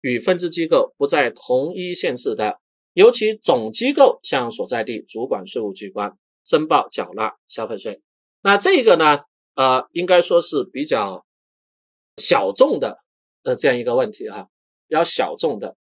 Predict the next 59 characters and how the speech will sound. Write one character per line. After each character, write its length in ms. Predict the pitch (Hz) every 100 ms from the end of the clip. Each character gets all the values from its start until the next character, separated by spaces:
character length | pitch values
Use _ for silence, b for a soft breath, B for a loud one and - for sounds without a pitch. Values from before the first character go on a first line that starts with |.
| _ _
那 160 | 170
它 240 | 196 - 208
是 260 | - 151 143 -
正 200 | 339 135
确 220 | - 110
的。 200 | 101 - _ _ _ _
啊， 140 | 202 208
这 140 | 359
个 100 | 359
题 160 | - 226
如 220 | 214 277
果 200 | 196 113
说 300 | 127 143 143
你 240 | 131 123 131
选 240 | - 196
不 80 | 208
出 200 | - 214
来 160 | 113
的 100 | 120
话， 260 | - 110 -
你 100 | 139
可 180 | 160 127
以 120 | 104 120
用 240 | 147 -
这 120 | -
一 160 | 123 107
个 260 | 107 98 95
排 340 | - 107 113
除 200 | - 123
法。 240 | 120 87 - _ _ _ _ _ -
金 300 | 320 349 339
银 80 |
首 240 | 311 - 110
饰、 320 | - 151 - _ _ _ -
经 260 | 320 381
营 220 | 214 190
单 200 | 190 185
位 160 | 196 135
进 160 | - 185
口 180 | 127 107
金 160 | 127
银 80 | 131
首 180 | 123 95
饰 320 | - 110 - -
在 260 | 185 - -
报 280 | 285 214 165
关 320 | 165 156 156
地 160 | 151 113
海 240 | - 95
关 280 | - 123 127 -
缴 180 | 98 95
纳 120 | 117
进 200 | - 131
口 140 | 107 92
环 120 | 104
节 80 | 98
消 160 | 104
费 140 | 101 92
税， 220 | 101